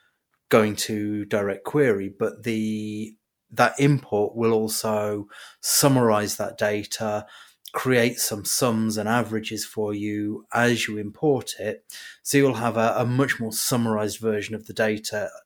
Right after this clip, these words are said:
as an import, as well as the raw data available as a, um, direct query, so that you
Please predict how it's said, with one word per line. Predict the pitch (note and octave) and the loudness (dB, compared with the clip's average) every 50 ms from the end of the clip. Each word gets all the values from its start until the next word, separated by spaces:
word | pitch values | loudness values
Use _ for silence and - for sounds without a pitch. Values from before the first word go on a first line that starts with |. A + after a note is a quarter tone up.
| _ _ - | _ _ -8
as | A2+ G2+ | -6 -2
an | A2 B2+ | 0 2
import, | E3+ F#3 E3 - - - G2+ G2 G2+ G#2 A2 G#2+ - - - - - - - - - _ _ - | 2 2 0 -2 -4 -6 -6 -4 -2 -2 -2 -4 -6 -12 -14 -16 -20 -20 -20 -20 -20 _ _ -4
as | - B2 A2+ A#2 | -2 -2 -2 0
well | B2 A#2+ A#2 A2 A2 | 2 4 6 6 6
as | A2+ A2 G#2+ - - | 4 2 0 -2 -2
the | - A2+ A2 G#2+ A2 G#2+ G#2+ G#2+ A2 | 0 0 2 2 0 0 -2 -2 -4
raw | A#2 A2 A2 B2 C3 B2 A#2+ A2+ A2 | -4 -2 0 2 4 6 6 4 4
data | A2 - A2+ G#2 G#2 G#2 G2+ - - - A2 G#2+ G2+ | 2 0 -2 -2 -2 -4 -6 -8 -6 -4 -2 -2 0
available | G#2 G#2+ F#2+ G#2 G#2 G#2 G2+ G#2 G2+ G#2+ G#2 G2+ G2 | -2 -2 -2 -2 -2 -2 -2 -4 -4 -4 -4 -4 -4
as | - G2+ G2 G2+ G2 - - - | -4 -4 -4 -4 -4 -6 -8 -6
a, | G2+ G2+ G2+ G2+ G2 G2+ G2+ G2+ G#2 G#2 G2+ G2+ G2+ _ - - - - - - - - _ _ _ _ _ _ _ - | -6 -4 -4 -4 -4 -4 -4 -6 -6 -6 -6 -8 -10 _ -20 -20 -20 -20 -20 -20 -20 -20 _ _ _ _ _ _ _ 0
um, | A#2+ A2 G#2+ G#2 G2+ G2 F#2+ F#2+ F#2+ G2 G2 G2 G2 F#2+ - _ _ _ _ _ _ _ _ _ _ _ - A#2+ | 2 4 4 4 4 2 0 0 -2 -4 -6 -8 -8 -10 -12 _ _ _ _ _ _ _ _ _ _ _ -8 0
direct | - A#2 G#2+ G2 G2+ - - | 2 4 4 4 4 2 0
query, | - - D3+ D3+ C#3 B2 G#2+ G2+ F#2+ F#2+ G2+ | 0 4 6 6 8 6 6 4 2 -2 -2
so | - - - C3 A#2 A2+ | 0 0 2 2 2 2
that | G#2+ G#2 A2 G#2+ A2+ | 2 0 0 -2 -4
you | A2+ A2 A2 G#2+ G#2+ G#2+ G#2+ G#2+ A2+ A2 A2 C3+ C#3+ D#3 B2+ - | -4 -4 -2 -2 -2 -2 -2 -4 -6 -6 -8 -10 -10 -10 -10 -12